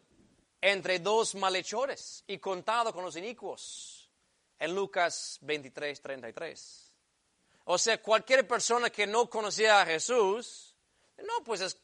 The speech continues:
como cualquier otro criminal. De repente los tres andaban juntos cuando fueron arrestados.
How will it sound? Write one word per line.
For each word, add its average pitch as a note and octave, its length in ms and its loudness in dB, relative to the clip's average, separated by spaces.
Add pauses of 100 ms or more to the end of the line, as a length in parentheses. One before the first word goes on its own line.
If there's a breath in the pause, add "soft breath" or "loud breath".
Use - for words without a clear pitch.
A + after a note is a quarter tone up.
como F#3 220 -8
cualquier G3 280 0
otro D#3+ 120 -10
criminal. C#3+ 440 -6 (1120 soft breath)
De F#3 100 -2
repente A#3+ 420 6
los G3+ 140 0
tres A#3 280 2
andaban G3+ 400 2
juntos G#3+ 460 -6
cuando F3+ 300 -2
fueron F3 220 -4
arrestados. C#3+ 840 -10